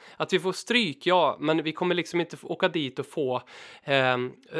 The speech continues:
r-, däng, riktigt däng, utan vi, vi, vi tvålas dit och vi kanske inte spelar speciellt bra, men vi är lite kompaktare. Och det känns som att han har satt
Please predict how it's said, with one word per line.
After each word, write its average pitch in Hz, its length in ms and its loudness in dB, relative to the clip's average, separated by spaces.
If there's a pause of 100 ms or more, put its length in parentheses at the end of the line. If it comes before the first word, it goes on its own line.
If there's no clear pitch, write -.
r-, 170 300 -2
däng, 151 520 4
riktigt 147 360 -6
däng, 160 320 -2
utan 135 480 0
vi, 151 160 -4
vi, 147 180 -4
vi 143 200 -2
tvålas 139 420 0
dit 175 260 0
och 139 80 -2
vi 135 40 -4
kanske 147 240 -2
inte 139 100 -8
spelar 135 220 0
speciellt 127 440 -6
bra, 165 240 4
men 131 140 -2
vi 143 120 4
är 135 80 2
lite 151 160 -6
kompaktare. 135 520 -4
Och 160 60 2
det 180 80 0
känns 240 260 2
som 220 100 0
att 190 120 0
han 180 120 4
har 165 100 2
satt - 580 -10